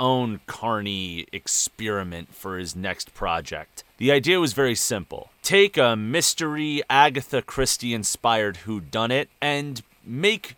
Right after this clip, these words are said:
separate endings, stitch those to different reels of the film,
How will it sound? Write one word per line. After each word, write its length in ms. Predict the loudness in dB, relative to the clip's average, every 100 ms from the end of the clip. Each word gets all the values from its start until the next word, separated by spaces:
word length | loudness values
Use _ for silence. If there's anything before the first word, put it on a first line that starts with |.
| _
separate 560 | -4 2 2 2 -2 -2
endings, 720 | -4 -2 -4 -6 -10 -10 -12 _ _ _ -4
stitch 520 | -2 2 2 2 2
those 280 | 4 4 0
to 120 | -4
different 380 | 0 0 -2 -10
reels 440 | -8 -2 -2 -2
of 140 | -6 -6
the 80 | -12
film, 540 | -10 -8 -8 -10